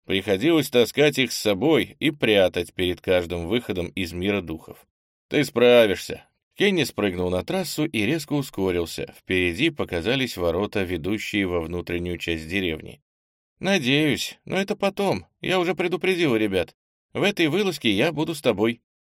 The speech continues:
Завтра Крис, Кенни и Хиши собирались отправиться в сторону холма Ядовитой Гадюки, чтобы разграбить сокровищницу клана Охи.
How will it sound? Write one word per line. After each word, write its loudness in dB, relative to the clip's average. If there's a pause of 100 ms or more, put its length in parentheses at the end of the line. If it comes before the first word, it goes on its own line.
(500)
Завтра -2
Крис, -4
Кенни -2
и -4
Хиши -8
собирались -2
отправиться 0
в -8
сторону -2
холма 2
Ядовитой 0
Гадюки, -4 (340)
чтобы 0
разграбить 2
сокровищницу -2
клана -2
Охи. -8